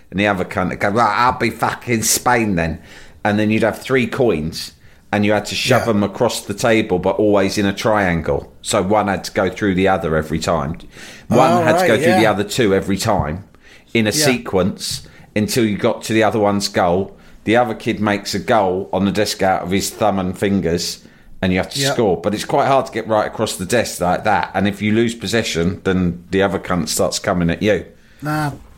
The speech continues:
Speaker 2: never did that one. I like the sound of that, though. I mean, we're, we're pretty much devising a brand new indoor league here, but just with coins.
Speaker 1: Yeah, coin league.
Speaker 2: And it always comes back to coins with us, doesn't it?
Speaker 1: It does.
Speaker 2: Always comes back to the coins. So Shove Halfpenny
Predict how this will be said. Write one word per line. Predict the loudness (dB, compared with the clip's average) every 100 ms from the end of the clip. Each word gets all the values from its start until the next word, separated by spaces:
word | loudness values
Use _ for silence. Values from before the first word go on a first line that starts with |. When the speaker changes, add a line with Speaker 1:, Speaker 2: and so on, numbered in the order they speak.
| -12
Speaker 2:
never | -4 -2
did | -2 -2 -2
that | -2
one. | 0 0
I | 0
like | -2
the | 0
sound | -2 0 0
of |
that, | 0 -2
though. | -4 -4 -12 -20 -20 -4
I | 0
mean, | 0
we're, | 0
we're | 0 -2
pretty | -4 -6 -4
much | -4 -4 -4
devising | -2 2 2 0 0
a |
brand | -2 -2 0 0
new | 2 0 0
indoor | 0 0 0
league | 0 0
here, | -2 -2
but | -4 -6
just | -8 -10
with | -10
coins. | -4 -2 0 0 -4 -2
Speaker 1:
Yeah, | 2 2 0 -8 -20 -20 -6
coin | -2 0
league. | 0 -2 -6 -8
Speaker 2:
And | -2
it | 2
always | 2 0
comes | -2 -2
back | 0 -2
to |
coins | 0 2 2 2
with | 2
us, | 0 -2
doesn't | -2 0
it? | 0
Speaker 1:
It | 2
does. | 2 0 -2
Speaker 2:
Always | -2 -2 -2
comes | -4 -6 -2
back | -2 0
to |
the | -2
coins. | 0 -2 0 -2 -2 -4 -8 -20 -20 -20 -10
So | -2
Shove | 0 2 2
Halfpenny | 2 2 -2 -6